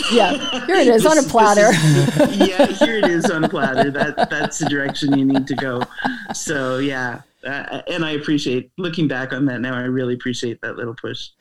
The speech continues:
Speaker 1: So just to put this in context for people who aren't familiar with the Iditarod, and again, correct me where I'm wrong here, but, um, the race itself is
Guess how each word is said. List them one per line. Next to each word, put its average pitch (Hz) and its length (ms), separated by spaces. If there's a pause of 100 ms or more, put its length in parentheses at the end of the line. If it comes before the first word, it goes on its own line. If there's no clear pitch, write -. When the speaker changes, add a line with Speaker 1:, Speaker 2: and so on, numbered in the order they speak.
(260)
Speaker 1:
So 262 240
just 359 260
to - 80
put 254 220
this 220 160
in 185 120
context 196 580
for 175 100
people 185 340
who 170 80
aren't 180 260
familiar 165 360
with 165 140
the 170 60
Iditarod, 165 560
and 175 120
again, 170 340
correct 170 320
me 170 100
where 160 180
I'm 165 140
wrong 170 220
here, 165 180
but, 180 220 (400)
um, 196 380
the 190 160
race 240 420
itself 196 640
is 175 240